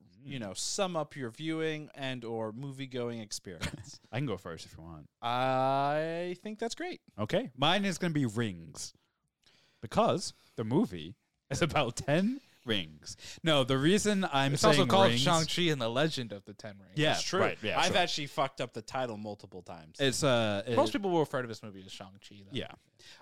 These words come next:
Speaker 2: Uh, the reason I'm saying rings, though, is because I was telling, talking to our producer, actually, right before this. Um, I think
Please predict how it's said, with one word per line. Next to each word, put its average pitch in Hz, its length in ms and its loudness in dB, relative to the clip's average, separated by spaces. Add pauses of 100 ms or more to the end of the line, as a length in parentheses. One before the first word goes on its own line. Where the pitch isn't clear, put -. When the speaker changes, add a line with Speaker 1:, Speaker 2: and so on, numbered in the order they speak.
Speaker 2:
Uh, 135 240 6
the 139 140 6
reason 170 420 4
I'm 139 260 4
saying 135 320 2
rings, 120 320 2
though, 151 160 4
is 127 140 4
because 104 640 0
I 123 100 -2
was 98 120 -4
telling, 104 320 -2
talking 95 380 -4
to - 160 -8
our 85 60 -12
producer, 90 320 -12
actually, 87 200 -12
right 85 120 -10
before 95 280 -6
this. 85 220 -10 (420)
Um, 107 480 2
I 131 120 2
think - 440 0